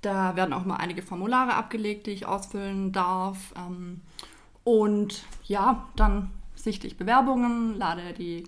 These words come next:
äh, Kandidaten zum Vorstellungsgespräch ein oder versende Absagen. Ähm, dann ist natürlich ein großer Punkt, eben auch die Vorstellungsgespräche durchzuführen,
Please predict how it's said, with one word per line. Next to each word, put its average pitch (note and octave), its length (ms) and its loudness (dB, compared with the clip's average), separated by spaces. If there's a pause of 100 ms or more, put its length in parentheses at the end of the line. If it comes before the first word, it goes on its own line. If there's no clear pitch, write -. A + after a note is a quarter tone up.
(100)
äh, E3+ 160 -8
Kandidaten F#3+ 500 -2
zum E3+ 140 -10
Vorstellungsgespräch A#3 920 -4
ein G3 240 -6
oder F#3 220 -8
versende F#3+ 380 -4
Absagen. A3+ 800 2 (800)
Ähm, F#3+ 640 2
dann F3+ 160 0
ist F#3+ 100 -4
natürlich G3 300 -4
ein F#3+ 60 0
großer G3 260 2
Punkt, G3 340 0
eben - 220 -2
auch F#3 140 0
die F#3+ 100 -8
Vorstellungsgespräche F#3+ 960 -6
durchzuführen, B3+ 1000 0